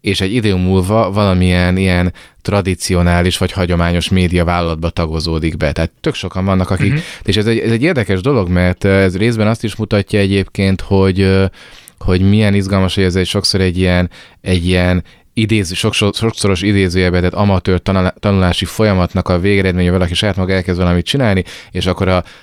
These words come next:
Speaker 1: legacy media ugye elismeri, hogy akkor ez olyan, ami neki is kell, és akkor megveszi.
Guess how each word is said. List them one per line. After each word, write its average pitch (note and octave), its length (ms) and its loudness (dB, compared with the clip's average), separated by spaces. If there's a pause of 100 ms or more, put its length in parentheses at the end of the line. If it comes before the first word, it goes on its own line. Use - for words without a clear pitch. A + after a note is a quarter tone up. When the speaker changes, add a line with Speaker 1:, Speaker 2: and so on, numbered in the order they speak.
Speaker 1:
legacy G2 500 -2
media F#2+ 440 2
ugye F2+ 200 2
elismeri, F#2 460 0
hogy E2+ 180 0
akkor F2 260 0
ez E2+ 200 0
olyan, F2 280 0
ami E2+ 140 2
neki E2+ 280 -2
is D#2+ 120 0
kell, E2 140 -4
és D#2+ 100 -4
akkor - 160 -4
megveszi. E2+ 600 0